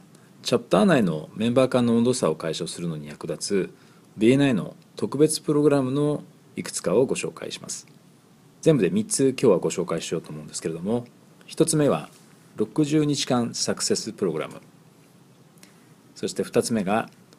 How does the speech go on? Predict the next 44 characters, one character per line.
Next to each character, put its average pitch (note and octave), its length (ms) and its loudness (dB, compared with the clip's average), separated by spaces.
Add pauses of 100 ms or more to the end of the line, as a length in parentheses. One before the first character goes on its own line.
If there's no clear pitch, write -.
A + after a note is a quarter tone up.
(220)
エ G2 80 0
バ G#2+ 160 0
リ C#3 80 4
ュ D3+ 160 8
エ D3 40 10
ー C#3+ 40 2
シ C#3+ 140 -2
ョ - 20 2
ン B2+ 160 -4
ミ G2+ 160 -2
ー - 20 -14
テ - 60 -14
ィ - 60 -18
ン - 20 -18
グ - 180 -14 (1300)
で、 A2+ 80 2
最 E3+ 180 6
後 G#2 60 4
三 A2 160 0
つ - 120 -2
目 B2+ 100 0
が F#2+ 100 0
で - 80 -10
す - 100 -12
ね、 F#2+ 180 -6 (640)
ト - 80 -6
レ C3 140 6
ー - 20 2
ニ C3 140 0
ン - 20 -2
グ B2 120 0
フ - 100 -8
ァ G#2+ 80 0
シ - 160 -2
リ G2+ 100 -4
テ F#2+ 200 2
ー F2 60 -2
タ B2+ 180 2
ー - 20 -10
プ - 160 -12
ロ - 60 -6
グ - 100 -10
ラ - 100 -10
ム。 - 160 -18